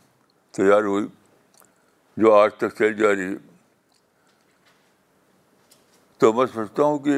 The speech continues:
یہ ایک عجیب و غریب واقعہ ہے کہ کیسے افراد کے، تو وہ، وہ،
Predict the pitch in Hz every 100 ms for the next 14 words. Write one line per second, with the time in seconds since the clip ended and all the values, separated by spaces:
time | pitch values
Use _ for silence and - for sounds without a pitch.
0 | 120 - - _ _ _ _ - 127 131
1 | 117 95 123 113 92 101 147 127 104 90
2 | 120 98 92 - - _ _ _ _ _
3 | - - 123 120 - 151 151 - - 101
4 | 98 117 135 156 - _ 131 - - _
5 | _ _ _ _ _ _ _ _ - 113
6 | 98 101 113 - 110 -